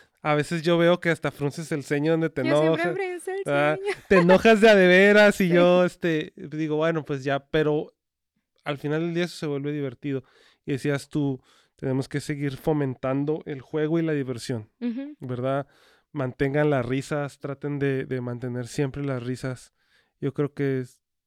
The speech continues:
Speaker 1: Pues,
Speaker 2: La
Speaker 1: es
Speaker 2: charla interesante, es que es eso, o sea... Por eso lo decía, el, el, el tener una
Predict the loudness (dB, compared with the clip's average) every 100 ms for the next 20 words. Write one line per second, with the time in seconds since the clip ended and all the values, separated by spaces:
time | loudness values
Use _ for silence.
0 | _ _ -6 -4 -2 -2 0 4 4 4
1 | -2 -2 -4 -4 -6 -10 -10 -10 -8 -8
2 | -10 -12 -12 -10 -10 -10 -10 -10 -8 -8
3 | -10 -20 _ _ _ -4 0 0 0 0
4 | 0 -2 0 2 2 0 -2 -4 -6 -6
5 | -6 -6 -6 -4 -4 -4